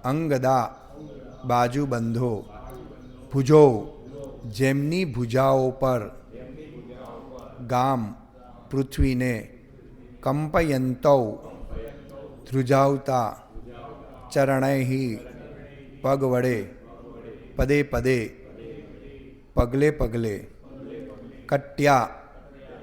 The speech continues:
તેમની કેળોથી સુકાંચ્યા,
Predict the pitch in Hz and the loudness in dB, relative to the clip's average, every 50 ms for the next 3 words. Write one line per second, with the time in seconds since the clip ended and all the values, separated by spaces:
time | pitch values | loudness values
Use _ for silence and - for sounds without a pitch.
0 | - - - - 143 139 139 143 147 147 156 165 170 175 170 - - - 131 123 | -18 -10 -2 0 0 2 2 0 0 0 0 -2 -2 -4 -6 -12 -10 -6 -2 0
1 | 127 123 127 135 135 131 135 - 143 139 131 113 101 - - - - - - - | 0 2 2 2 2 2 2 4 4 4 4 0 -4 -8 -14 -20 -20 -20 -20 -18
2 | - - - - - - - - - - - - - - - - - - - - | -18 -18 -18 -18 -18 -20 -20 -20 -20 -20 -20 -20 -20 -20 -20 -20 -20 -20 -20 -18
3 | - - - 160 165 165 - 143 139 135 139 139 135 131 - - 143 139 127 113 | -10 -4 -2 -2 -2 0 0 0 0 2 2 0 0 -2 0 2 4 4 4 2
4 | 101 | -2